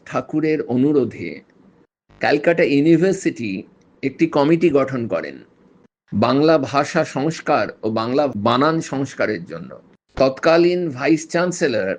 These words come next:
শ্যামাপ্রসাদ মুখোপাধ্যায় রাজশেখর বসুকে এই কমিটির চেয়ারম্যান হিসেবে নিযুক্ত করেন।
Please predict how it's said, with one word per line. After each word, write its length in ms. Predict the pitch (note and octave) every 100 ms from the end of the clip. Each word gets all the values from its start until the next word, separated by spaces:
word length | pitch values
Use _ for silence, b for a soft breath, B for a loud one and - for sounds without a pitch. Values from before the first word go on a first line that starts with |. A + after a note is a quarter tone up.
| - _ _ _ -
শ্যামাপ্রসাদ 920 | - C3+ D3 D#3+ D#3+ D#3 E3 D3+ C#3
মুখোপাধ্যায় 840 | B2+ D#3 - C3+ A2 A2 F#2 C#2 - _ _ _
রাজশেখর 560 | G2+ B2 - D3 E3 D#3
বসুকে 400 | D3+ D3 E3 E3
এই 180 | D#3+ D#3
কমিটির 480 | - C3+ C#3+ D3+ D3
চেয়ারম্যান 500 | - D3 D#3+ E3 E3
হিসেবে 360 | D#3 D3+ D#3
নিযুক্ত 420 | C#3 A#2 A#2 - A#2+
করেন। 280 | - C2+